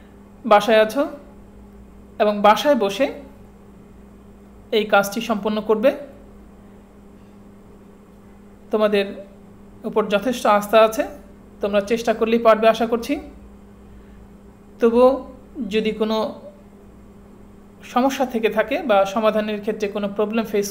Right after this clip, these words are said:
করি, আমাকে mail করতে পারো অথবা কমেন্টসে লিখে পাঠাতে পারো,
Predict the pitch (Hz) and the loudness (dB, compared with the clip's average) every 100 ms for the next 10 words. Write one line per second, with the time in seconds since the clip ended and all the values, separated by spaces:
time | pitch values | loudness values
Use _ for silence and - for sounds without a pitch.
0 | - 240 494 - - - - - - - | -2 -2 -4 -10 -20 -20 -20 -20 -20 -20
1 | - 214 202 202 208 208 240 208 214 214 | -6 -2 -2 0 -2 -2 -2 2 2 2
2 | 220 240 233 285 427 - - - - - | 2 2 4 2 0 -12 -20 -20 -20 -14
3 | - 233 233 240 202 - - - - - | 2 2 4 4 4 2 -10 -20 -20 -20
4 | - - - 220 214 214 - 214 226 233 | -20 -20 0 2 2 0 -2 -2 0 2
5 | 220 208 208 214 240 | 2 0 0 2 2